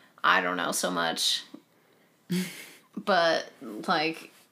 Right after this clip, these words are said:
Speaker 1: yeah, I think that's what made it extra cringy for me, is being like, "Oh," reading it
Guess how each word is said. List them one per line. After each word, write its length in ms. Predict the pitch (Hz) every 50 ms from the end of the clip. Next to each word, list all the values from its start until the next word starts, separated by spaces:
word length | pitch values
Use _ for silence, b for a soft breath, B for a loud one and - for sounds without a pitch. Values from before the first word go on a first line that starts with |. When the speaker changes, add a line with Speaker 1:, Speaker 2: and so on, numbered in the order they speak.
| _ _ _ _ _ - - _ _ _ _ _ _ _ _ - -
Speaker 1:
yeah, 260 | 190 196 190 160 139 131
I 80 | 151 196
think 220 | 202 226 208 202
that's 200 | 208 180 180 -
what 140 | 185 - 175
made 180 | 185 185 170
it 140 | 175 147 - -
extra 320 | - 175 - - - 202
cringy 400 | 196 - 226 208 208 208 233 214
for 160 | 214 - 226
me, 280 | 214 208 214 233 240 247
is 160 | 214 185 185
being 180 | - 170 143 127
like, 160 | 107 135 - -
"Oh," 1000 | 180 208 226 233 254 262 269 269 269 269 269 269 269 269 262 269 269 269 262 247 247 B B B B B B B B B - -
reading 420 | - 208 208 202 196 180 190 185 180
it 140 | 175 165